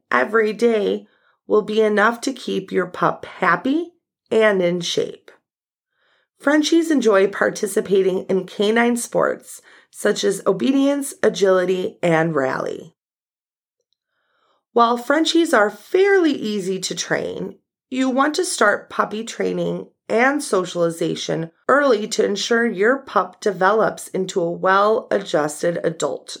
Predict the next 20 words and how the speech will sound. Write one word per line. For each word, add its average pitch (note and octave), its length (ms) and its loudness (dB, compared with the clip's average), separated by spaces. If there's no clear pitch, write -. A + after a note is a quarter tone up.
dog. D2+ 480 -6
Puppy D#4 300 2
training A3+ 360 0
class G#3 400 0
is G3 180 -2
a F3 60 2
great G3+ 480 0
way F3+ 360 2
to - 140 -2
begin F#3+ 400 0
the G#3 80 0
socialization F3+ 1120 -2
process, E3+ 760 -2
and A#3 160 2
they B3 120 4
help A3+ 300 0
to B3 100 -6
promote A#3 580 0
good E3+ 260 0
behavior. - 840 -10